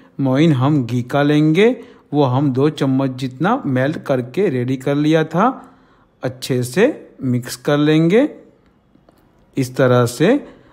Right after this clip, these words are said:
अच्छे से गूंथना है, जिससे घारी का ऊपर का लेयर क्रिस्पी बने।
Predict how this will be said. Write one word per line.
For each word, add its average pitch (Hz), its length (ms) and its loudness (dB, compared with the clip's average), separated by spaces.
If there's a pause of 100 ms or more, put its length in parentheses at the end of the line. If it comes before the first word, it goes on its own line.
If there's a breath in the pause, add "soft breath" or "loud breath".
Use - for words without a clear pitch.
(120)
अच्छे 127 360 -4
से 147 240 0
गूंथना 135 540 -2
है, 190 460 0 (260 loud breath)
जिससे 127 420 0
घारी 127 440 2
का 151 220 0 (280)
ऊपर 127 340 -2
का 135 160 -2
लेयर 127 440 2
क्रिस्पी - 460 -4
बने। 147 280 2